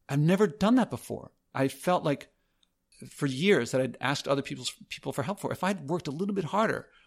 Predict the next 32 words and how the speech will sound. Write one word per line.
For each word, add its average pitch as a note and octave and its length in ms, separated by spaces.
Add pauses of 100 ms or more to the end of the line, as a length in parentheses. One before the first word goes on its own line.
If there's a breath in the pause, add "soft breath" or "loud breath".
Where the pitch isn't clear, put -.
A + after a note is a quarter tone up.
(120)
or B2+ 80
given F#3 180
myself F3 260
a C3+ 60
little D#3 180
bit D#3 120
more D3 160
challenge. D#3 500 (560)
But E3 120
see, F#3+ 120
I F3 40
always F#3 180
felt F3+ 120
like D#3+ 120
I - 20
was C#3+ 100
catching - 280
up. G#3 120
I C3+ 60
didn't C#3 120
have C3+ 100
time. D#3+ 280
I A#2 40
was A2+ 80
taking C3+ 220
so - 120
many C3+ 120
classes. - 440
I B2 40
didn't C#3 160
get C#3+ 100
to B2 100